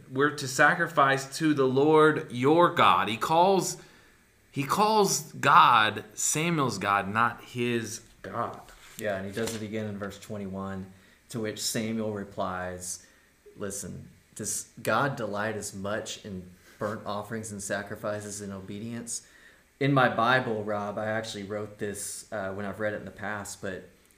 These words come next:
Speaker 2: contrast this with, um, the willingness of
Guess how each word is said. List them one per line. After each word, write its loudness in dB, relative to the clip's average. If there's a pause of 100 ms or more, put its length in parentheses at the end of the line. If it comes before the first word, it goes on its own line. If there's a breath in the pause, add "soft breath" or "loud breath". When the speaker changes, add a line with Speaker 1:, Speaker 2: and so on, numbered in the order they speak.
Speaker 2:
contrast -2
this -6
with, -10
um, -8 (800 soft breath)
the -6
willingness -4
of -8